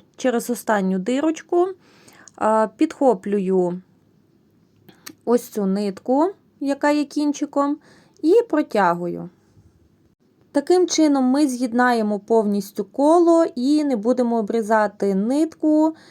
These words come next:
не будемо нічого придумувати. Ось так просадила. І тепер цей кінчик можна витягнути назовні і з'єднати наше коло. Як я показую на відео,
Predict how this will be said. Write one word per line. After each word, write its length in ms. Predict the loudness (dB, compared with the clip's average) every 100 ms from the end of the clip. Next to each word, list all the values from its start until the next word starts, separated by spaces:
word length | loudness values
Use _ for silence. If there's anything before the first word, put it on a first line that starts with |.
| -20 _ -2
не 140 | 0
будемо 840 | 0 0 2 2 2 2 4 4 2 0
нічого 580 | 0 -4 -2 -2 0 -4
придумувати. 1000 | -4 -2 2 4 4 2 0 0 0 0 -6 -20 -20 -20 -4
Ось 200 | -2 0
так 260 | 0 0 -2
просадила. 960 | 0 0 0 -2 0 2 4 4 2 -2 -8 _ _ _ _ -6
І 240 | 2 2
тепер 420 | 2 2 2 2 0
цей 180 | -4
кінчик 600 | -4 -4 0 0 0 -2
можна 460 | 0 0 0 0 -4
витягнути 720 | 0 0 0 -4 -2 -4 -4
назовні 680 | -2 -2 0 2 4 2 0
і 280 | -2 -2 -2
з'єднати 560 | -2 -4 -2 -2 -2
наше 380 | -2 -2 -4 -8
коло. 440 | -8 -4 -2 -4 -10 _ _ -20 _ -2
Як 260 | 0 0
я 80 | -2
показую 560 | -2 0 0 0 -2 0
на 140 | 0
відео, 600 | 2 2 4 4 4 2